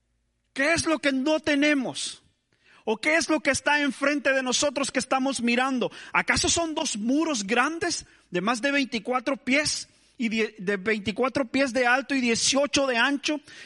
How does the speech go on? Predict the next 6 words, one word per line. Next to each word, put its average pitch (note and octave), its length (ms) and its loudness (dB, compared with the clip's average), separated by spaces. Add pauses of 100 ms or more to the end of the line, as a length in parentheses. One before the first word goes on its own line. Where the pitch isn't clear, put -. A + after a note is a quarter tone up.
que - 220 0
impide C4 760 2
que A#3+ 120 0
nosotros A#3+ 840 0 (160)
sigamos C4 720 0 (160)
avanzando A#3+ 800 0